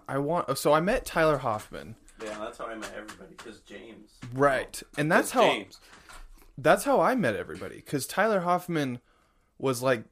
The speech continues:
Speaker 1: just a, he was the popular kid.
Speaker 2: Well, yeah, so the, yeah, that's how I met everybody too, 'cause I met, I hung out with Tyler when I was in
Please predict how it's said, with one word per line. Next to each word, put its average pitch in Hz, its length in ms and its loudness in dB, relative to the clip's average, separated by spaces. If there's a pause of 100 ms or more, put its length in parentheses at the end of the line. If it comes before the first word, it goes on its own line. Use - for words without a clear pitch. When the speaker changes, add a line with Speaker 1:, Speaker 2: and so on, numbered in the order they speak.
(100)
Speaker 1:
just 135 300 -4
a, 113 140 -4 (240)
he 160 120 0
was 185 240 4
the 123 80 2
popular 139 460 -2
kid. 160 420 -4 (180)
Speaker 2:
Well, 139 260 -2
yeah, 104 140 -8
so 120 420 -2
the, 113 280 -8
yeah, 120 180 -4
that's 110 200 -6
how 120 80 -4
I 107 60 -4
met 104 180 -8
everybody 101 280 -8
too, 120 180 -12
'cause 98 200 -12
I 98 100 -8
met, 104 200 -12
I 113 140 -6
hung 117 180 -10
out 101 120 -10
with 107 140 -16
Tyler 95 420 -10 (120)
when 101 120 -12
I 98 120 -8
was 92 220 -16
in - 360 -20